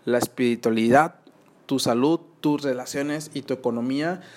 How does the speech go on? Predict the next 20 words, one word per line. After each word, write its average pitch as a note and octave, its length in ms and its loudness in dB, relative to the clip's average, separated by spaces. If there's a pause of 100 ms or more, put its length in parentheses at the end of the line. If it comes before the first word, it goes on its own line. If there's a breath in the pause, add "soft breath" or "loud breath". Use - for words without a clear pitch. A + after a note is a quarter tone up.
(140 loud breath)
Si - 240 -2
una A#3 440 2
de F3+ 340 2
estas F3 320 -4
cuatro C#3+ 760 0
áreas C3 540 -2 (100)
se - 280 -2
llegara B2 600 0
a A#2 520 -4
alterar, B2 720 0 (760 soft breath)
tu D3+ 140 2
vida, D#3+ 340 4 (600)
calidad C#3 400 2
de, D#3 120 0
tu D3+ 300 2
calidad C3+ 540 2
de D3 140 0
vida C3 460 0 (180)
decaería B2 720 0
mucho C#3+ 600 0